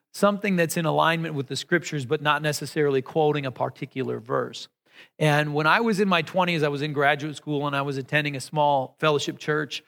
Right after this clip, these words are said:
that met in a elementary school cafeteria. And they had a special guest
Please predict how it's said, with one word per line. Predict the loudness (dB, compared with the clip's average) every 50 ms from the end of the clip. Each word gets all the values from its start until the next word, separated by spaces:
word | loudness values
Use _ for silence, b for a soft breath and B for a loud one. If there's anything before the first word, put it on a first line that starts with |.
| B B B B B
that | 2 2 2 2 2
met | 0 2 2 0 0 -4 _
in | -6 -4 -2
a | 0 0 2 0 0 -2 -6 b b b b
elementary | 2 4 4 2 2 0 0 -2 -2 -4 -4
school | -4 -4 -2 -2 -2 0
cafeteria. | 2 2 2 2 0 -2 -10 -4 -2 0 2 2 2 2 2 2 0 -2 B B B B _ 0
And | 2 2 4 2 0 0 -2 -4 -6 -6 -8 _ _
they | 0 2 4 4
had | 6 6 6 6 6
a | 4 4 2 0
special | -4 -12 -4 _ 0 0 2 2 0 2
guest | 2 2 2 2 0 -2 -8